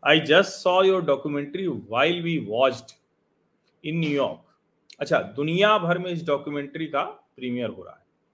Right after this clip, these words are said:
ये भी कमाल की बात है। एक पत्रकार के ऊपर फिल्म बने, ये अच्छा है, लेकिन उस पत्रकार के ऊपर जो फिल्म बनी है उसका प्रसारण दुनिया के अलग-अलग देशों में हो रहा है और उसमें सवाल जिस तरह के उठाए जाते हैं वो भी कमाल है।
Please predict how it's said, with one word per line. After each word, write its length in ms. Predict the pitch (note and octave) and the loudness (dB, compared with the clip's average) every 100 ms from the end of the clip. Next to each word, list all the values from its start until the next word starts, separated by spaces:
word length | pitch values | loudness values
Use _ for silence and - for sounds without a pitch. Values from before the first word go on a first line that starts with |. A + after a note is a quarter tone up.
| _ A#2 | _ -8
ये 80 | |
भी 100 | C3+ | -8
कमाल 300 | - A#2 A#2 | -8 -8 -8
की 120 | A2+ G#2+ | -8 -12
बात 200 | G2+ - | -14 -16
है। 100 | E3 _ _ _ _ | -20 _ _ _ _
एक 160 | B2 A#2 | -12 -6
पत्रकार 500 | A#2+ A2+ A2+ C3 D#3+ | -6 -6 0 2 2
के 140 | D#3+ D#3 | 0 -6
ऊपर 340 | C#3+ - D#3 | -4 -2 -2
फिल्म 360 | - D#3 D#3+ D3 | -2 -6 -4 -2
बने, 180 | D3 E3 - _ _ _ _ _ | -4 -6 -12 _ _ _ _ _
ये 60 | A#2+ | -6
अच्छा 280 | A#2 - F3 | -6 -2 -2
है, 300 | E3 E3+ - _ _ _ _ _ _ _ B2 | -2 -8 -14 _ _ _ _ _ _ _ -8
लेकिन 240 | B2 E3 | -4 -4
उस 140 | D#3+ - | -2 -6
पत्रकार 460 | C#3 C#3 D3 E3 | -6 -2 2 2
के 220 | D#3 D3+ D3+ | 2 -2 0
ऊपर 140 | E3 | 0
जो 140 | D#3+ | -2
फिल्म 280 | D#3+ E3 E3+ | -4 -6 -4
बनी 260 | D3+ F3 E3+ | -4 -4 -4
है 340 | C3+ - - _ _ _ _ _ D3 | -4 -6 -16 _ _ _ _ _ -10
उसका 280 | D3 F#3+ | -4 0
प्रसारण 640 | F#3 F#3 D#3 D3+ C#3+ F3 G3 | 0 -2 -4 0 0 0 -2
दुनिया 440 | E3 D3+ D#3 E3 | -6 -6 -2 -4
के 180 | E3+ F#3 | -4 -8
अलग-अलग 640 | - D3+ D#3 E3+ D#3+ D#3 | -6 -2 2 2 2 -2
देशों 380 | D#3 C#3 C#3 D#3 | -2 -6 -6 -10
में 120 | D3+ | -10
हो 160 | B2+ A2+ | -8 -8
रहा 180 | F#2 D#2 | -8 -10
है 140 | _ _ _ _ _ _ _ _ _ _ _ _ | _ _ _ _ _ _ _ _ _ _ _ _
और 120 | E3+ E3+ | 0 0
उसमें 220 | E3+ G#3+ | -2 -4
सवाल 400 | G#3 G3+ A#3+ A#3 | 2 6 6 4
जिस 200 | F#3+ - | -6 -4
तरह 140 | F#3+ | -4
के 140 | F3 E3+ | -4 -6
उठाए 220 | D#3+ C#3 | -4 -2
जाते 220 | A2 A#2 | -4 -8
हैं 80 | A#2 | -10
वो 80 | B2+ | -10
भी 120 | F#3 | -10
कमाल 320 | F3+ F3 E3 | -10 -8 -8
है। 140 | E3 | -10